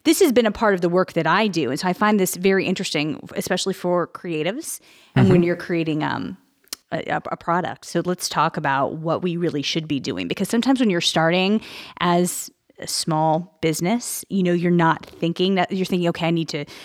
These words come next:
Speaker 1: check the box of L L C or S Corp, whatever I'm gonna do," and, and these other things, having these conversations. But when it comes to trademarking, that's a whole different,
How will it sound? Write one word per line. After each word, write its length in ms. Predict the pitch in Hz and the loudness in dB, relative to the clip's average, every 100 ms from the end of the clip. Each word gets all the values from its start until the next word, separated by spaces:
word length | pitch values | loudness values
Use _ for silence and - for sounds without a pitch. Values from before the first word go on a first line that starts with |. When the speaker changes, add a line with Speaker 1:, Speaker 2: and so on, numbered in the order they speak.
| - - | -20 -2
Speaker 1:
check 220 | 233 220 | -2 2
the 160 | 180 170 | 2 2
box 460 | 151 180 180 - | 2 0 0 0
of 60 | 160 | -4
L 160 | 147 139 | -2 -4
L 100 | 147 | -4
C 340 | - 214 185 | 0 2 4
or 280 | 165 151 - | 4 2 -2
S 160 | 170 - | -4 -2
Corp, 220 | 180 165 | 2 2
whatever 200 | 160 160 | 2 0
I'm 80 | 156 | -2
gonna 220 | 151 156 | -4 -4
do," 340 | 175 196 190 | 2 4 4
and, 80 | 175 180 | 2 0
and 160 | 185 | 0
these 160 | 180 180 | 0 2
other 160 | 180 | 2
things, 240 | 180 175 170 | 0 -2 -2
having 300 | 220 254 247 | 0 2 2
these 160 | 165 | 0
conversations. 640 | - 160 147 - 135 131 156 | -2 -4 -4 -4 -2 -2 -4
But 140 | 160 | -2
when 100 | 196 | -2
it 60 | 175 | -2
comes 180 | 240 220 | 0 -2
to 80 | - | -4
trademarking, 680 | - 269 269 170 156 160 175 - - | -2 0 2 0 -2 -8 -8 -14 -6
that's 140 | - | 0
a 60 | 202 | 0
whole 320 | - 240 214 175 160 - | 4 2 2 -2 -12 -8
different, 560 | - 233 - 202 180 | -2 0 0 -4 -6